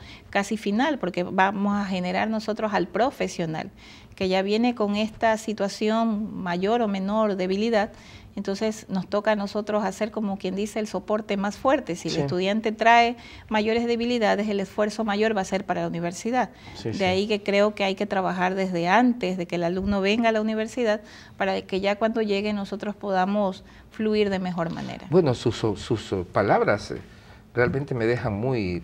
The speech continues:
Speaker 2: tranquilo, porque lo que también he podido... Eh,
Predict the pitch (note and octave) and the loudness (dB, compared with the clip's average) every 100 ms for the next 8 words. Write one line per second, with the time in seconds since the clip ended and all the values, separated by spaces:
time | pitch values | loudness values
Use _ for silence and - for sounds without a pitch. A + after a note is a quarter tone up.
0 | - A2 F#2+ F3 - F2+ - - G2+ - | -2 -2 4 6 6 2 -4 -4 -4 -4
1 | F#2+ F#2 - - - - - - F#2+ G2+ | -2 -2 -4 -16 -20 -20 -18 -8 -4 -4
2 | G2+ G2+ G2+ F#2+ F#2+ - G#2+ G2 B2 D#3 | -2 0 2 2 0 -2 -2 2 2 2
3 | D3 G#2+ A#2 C#3 A#2 G2+ E2+ C#2+ - D2+ | 0 0 2 2 2 2 0 -2 -6 -10
4 | - | -8